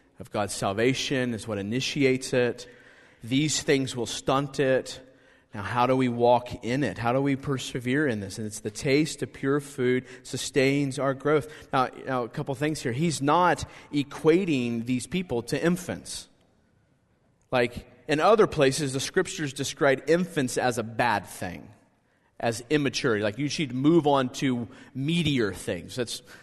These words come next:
that's not his point here. He's not saying, "Y'all are a bunch of immature people, fix this." That's, that's not his point.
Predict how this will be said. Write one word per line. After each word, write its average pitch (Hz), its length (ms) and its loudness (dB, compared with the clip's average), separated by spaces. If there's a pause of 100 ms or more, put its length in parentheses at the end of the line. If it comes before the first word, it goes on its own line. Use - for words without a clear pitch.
(100)
that's 135 180 -2
not 160 140 4
his 170 160 2
point 151 360 2
here. 107 200 -4
He's 113 180 -2
not 139 220 2
saying, 156 320 4 (180)
"Y'all 147 200 6
are - 20 8
a 156 40 2
bunch 156 200 2
of 147 80 2
immature 156 420 0
people, 131 480 -2 (300)
fix - 360 -2
this." - 180 -4
That's, 117 180 -4
that's 120 160 -8
not 135 140 0
his 123 120 0
point. 147 320 2